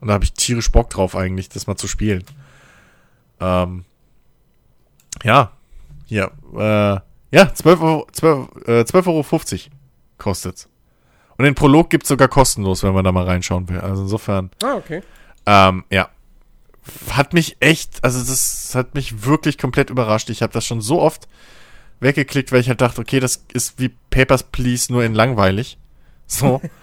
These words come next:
Speaker 1: <laughs> Irgendwie, ähm, es hat auch noch so ein Besch-, okay, eins hat's auch noch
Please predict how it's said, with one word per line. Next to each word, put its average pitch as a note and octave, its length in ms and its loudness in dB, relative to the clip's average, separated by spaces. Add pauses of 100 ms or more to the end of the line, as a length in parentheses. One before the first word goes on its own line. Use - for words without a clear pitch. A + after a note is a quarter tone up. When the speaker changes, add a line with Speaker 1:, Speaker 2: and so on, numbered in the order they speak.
(200)
Speaker 1:
<laughs> - 420 -20
Irgendwie, A2+ 460 -2
ähm, A2 400 -2 (380)
es - 120 -8
hat C#3+ 100 0
auch E3 80 6
noch E3 120 4
so - 120 -2
ein D3+ 80 -2
Besch-, - 260 -4
okay, A#2 260 -4 (200)
eins D3+ 300 4
hat's - 140 -2
auch C#3+ 240 6
noch F#3 280 0